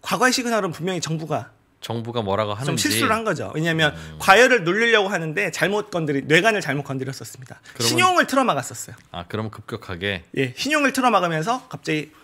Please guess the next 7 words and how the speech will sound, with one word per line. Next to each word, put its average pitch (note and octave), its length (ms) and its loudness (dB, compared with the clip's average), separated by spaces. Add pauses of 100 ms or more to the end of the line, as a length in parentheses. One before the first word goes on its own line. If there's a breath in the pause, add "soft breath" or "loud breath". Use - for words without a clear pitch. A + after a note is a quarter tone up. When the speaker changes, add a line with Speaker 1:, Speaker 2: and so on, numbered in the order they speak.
(180 soft breath)
Speaker 1:
하한가에, G#3 500 4
하한가에, F#3 400 0
하한가에 - 460 -4
뭐 C3+ 120 -4
이게 C#3 120 -4
나왔었죠. B2 340 -8
Speaker 2:
어, D#2+ 460 -10